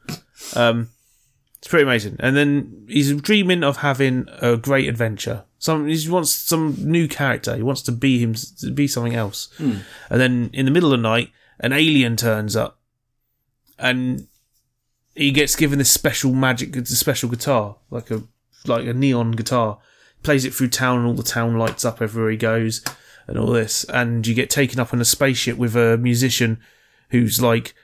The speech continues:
Speaker 1: some legendary intergalactic super musician who's played music for, like, this, the Glom-,
Speaker 2: The
Speaker 1: Glom-,
Speaker 2: Space Queen.
Speaker 1: he played music for a, a beast called the Glomagon, and if you don't, um, impress the Glomagon, then you get eaten. And along with whoever spaceship brought you there, that gets eaten as well.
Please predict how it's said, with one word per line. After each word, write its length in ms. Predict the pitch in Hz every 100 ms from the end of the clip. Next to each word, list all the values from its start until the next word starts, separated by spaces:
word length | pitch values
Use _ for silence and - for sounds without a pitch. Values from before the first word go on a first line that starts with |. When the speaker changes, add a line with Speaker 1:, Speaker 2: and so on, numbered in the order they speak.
| _ -
Speaker 1:
some 240 | - 120
legendary 560 | 127 120 123 127 123 127
intergalactic 640 | 120 - 123 120 - -
super 340 | - 139 123 120
musician 500 | 113 110 110 - 101
who's 200 | 113 101
played 380 | - 117 113 120
music 320 | 123 113 -
for, 280 | 117 113 113
like, 280 | 113 110 127 175 208 -
this, 180 | -
the 180 | - 117
Glom-, 340 | 104 143 135 127
Speaker 2:
The 60 | 147
Speaker 1:
Glom-, 160 | 113
Speaker 2:
Space 220 | 214 220 -
Queen. 380 | 165 131 98 95 - -
Speaker 1:
he 80 | -
played 200 | 135 156
music 280 | 147 139 127
for 200 | 131 127
a, 220 | 120 120
a 40 | 123
beast 460 | 113 131 120 -
called 160 | - 113
the 60 | 110
Glomagon, 540 | 135 127 117 113 110
and 40 |
if 180 | 113 113
you 60 | 123
don't, 320 | 127 123 - _ - - 123
um, 160 | 120
impress 340 | 117 113 120 -
the 80 | 107
Glomagon, 520 | 117 110 110 107 107
then 260 | 113 110
you 140 | 113 113
get 160 | 113
eaten. 360 | 120 113 113 117 - - - - -
And 320 | 107 110 113
along 200 | 127 113
with 160 | 113 104
whoever 380 | 120 120 110
spaceship 500 | 107 - 113 - -
brought 220 | 147 123 185
you 100 | 117
there, 160 | 110
that 140 | 117 120
gets 200 | 127 -
eaten 220 | 120 113
as 120 | 110
well. 260 | 120 113